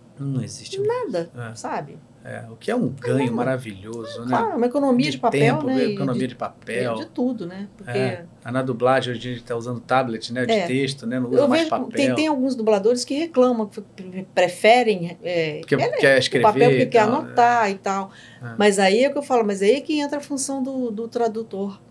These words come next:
Speaker 1: É.
Speaker 2: Porque se o tradutor colocar as reações, o dublador não vai precisar ficar colocando reação ali, marca-, anotando, porque tem,
Speaker 1: É.
Speaker 2: tem tradutor que não coloca reação e você, "Ai, meu Deus, tem uma reação aqui."
Speaker 1: É, exatamente,
Speaker 2: Sabe?
Speaker 1: é.
Speaker 2: E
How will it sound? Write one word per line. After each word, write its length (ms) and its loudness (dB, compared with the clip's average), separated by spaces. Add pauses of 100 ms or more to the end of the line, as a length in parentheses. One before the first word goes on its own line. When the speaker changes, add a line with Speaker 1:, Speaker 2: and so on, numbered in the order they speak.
Speaker 1:
É. 160 -10 (220)
Speaker 2:
Porque 160 2
se 100 0
o 40 4
tradutor 500 4
colocar 640 0 (400)
as 400 -4
reações, 1000 0
o 60 -16
dublador 440 0
não 60 0
vai 100 0
precisar 320 -6
ficar 180 -16
colocando 400 0
reação 400 -4
ali, 100 -2
marca-, 320 -4
anotando, 460 0
porque 80 -8
tem, 280 -2 (400)
Speaker 1:
É. 180 -8 (100)
Speaker 2:
tem 100 -2
tradutor 460 2
que 80 -6
não 80 0
coloca 340 0
reação 380 -4
e 60 -4
você, 260 -8 (340)
"Ai, 100 -6
meu 120 -2
Deus, 160 -10
tem 100 -8
uma 100 0
reação 400 -4
aqui." 280 -10
Speaker 1:
É, 520 -6
exatamente, 340 -14
Speaker 2:
Sabe? 400 -4
Speaker 1:
é. 140 -14 (320)
Speaker 2:
E 480 -6